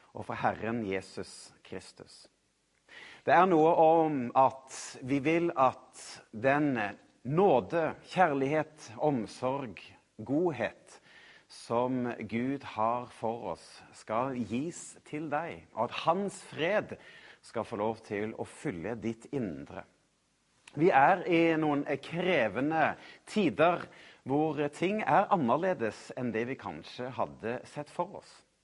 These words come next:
Men da er det fint å kunne hilse med å si: "Nåde være med deg. Fred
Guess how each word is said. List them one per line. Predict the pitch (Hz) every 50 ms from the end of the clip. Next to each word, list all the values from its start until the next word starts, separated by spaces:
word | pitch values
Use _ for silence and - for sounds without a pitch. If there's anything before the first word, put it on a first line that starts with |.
| _ _ _ _ _ _ _ _ _ _ - _
Men | - 123 123 120
da | 123 127 135 139
er | - 107 110 110 107
det | 117 113 -
fint | - - - 127 135 123 - _ - - -
å | - 104
kunne | - - 104 107 104
hilse | 101 98 71 71 - - - 76 - - -
med | 90 92
å | 92
si: | - 123 123 131
"Nåde | 139 135 104 87 76 67 - 123 123 117 _ _ - _ - - - - - _
være | - - 95 95 85 85 87
med | 87 87 90 - -
deg. | - - - _ _ _ _ _ _
Fred | - - - 143 139 127 113 139 143 147 147 123 90 - -